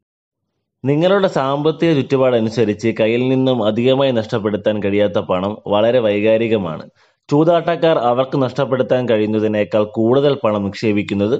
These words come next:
ഒഴിവാക്കുന്നു. എന്നാൽ സ്വന്തമായി കഠിനാധ്വാനം ചെയ്തുണ്ടാക്കിയ പണം ഉപയോഗിച്ച് നിക്ഷേപങ്ങൾ നടത്തുന്ന നിക്ഷേപകർ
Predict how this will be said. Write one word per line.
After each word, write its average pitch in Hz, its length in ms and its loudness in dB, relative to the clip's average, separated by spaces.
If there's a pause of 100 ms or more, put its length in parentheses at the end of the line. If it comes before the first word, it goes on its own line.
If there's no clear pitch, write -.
(140)
ഒഴിവാക്കുന്നു. 101 600 0 (920)
എന്നാൽ 120 560 0
സ്വന്തമായി 156 600 0
കഠിനാധ്വാനം 131 800 0
ചെയ്തുണ്ടാക്കിയ 120 680 0
പണം 110 260 0
ഉപയോഗിച്ച് 120 500 0
നിക്ഷേപങ്ങൾ 113 600 0
നടത്തുന്ന 107 460 -2
നിക്ഷേപകർ 98 640 -2